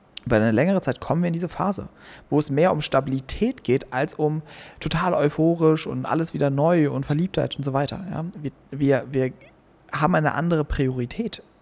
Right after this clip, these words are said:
irgendwann. Und ich kann dir sagen, fürs Leben an sich ist mal das Leben deutlich entspannter. Und auch in dieser Stabilität steckt sehr viel Lebendigkeit, wenn man's richtig angeht. Von dieser Phase geht's dann noch weiter und die Stabilität mündet ins Commitment. Also, dass wir klar werden,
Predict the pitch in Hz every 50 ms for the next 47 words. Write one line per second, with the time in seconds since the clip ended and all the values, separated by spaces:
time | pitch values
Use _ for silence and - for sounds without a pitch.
0 | _ _ - 131 117 110 - - - 151 - - - - 170 170 - - 202 220
1 | 214 190 165 156 156 147 147 - 147 139 - 202 277 240 147 131 143 170 214 -
2 | - - - - - - - - - - - 107 - 117 127 117 98 98 95 110
3 | 139 147 147 135 - - 135 - - 113 - - - - - 202 - - _ -
4 | - - - - - - - 85 147 170 196 185 170 156 - 143 139 135 127 123
5 | 120 - 131 - - - - - - - 117 - _ _ - - 139 135 147 139
6 | - 139 131 127 123 113 107 104 101 - - - - - - 123 120 113 - -
7 | - - - - - - - - - - - _ _ - - 170 180 214 247 214
8 | - - 147 160 165 165 135 135 139 - 135 127 123 160 190 - - - 101 98
9 | - - 139 151 170 175 - - 151 143 139 135 - 135 139 156 147 143 147 -
10 | - - 196 185 170 156 160 - - - 143 156 170 175 165 151 - - 143 139
11 | - - 151 180 214 - - 107 92 - - - - - _ _ _ _ _ -
12 | - - - - 135 135 143 135 131 139 120 - - - 139 156 196 196 175 160
13 | 160 160 156 156 -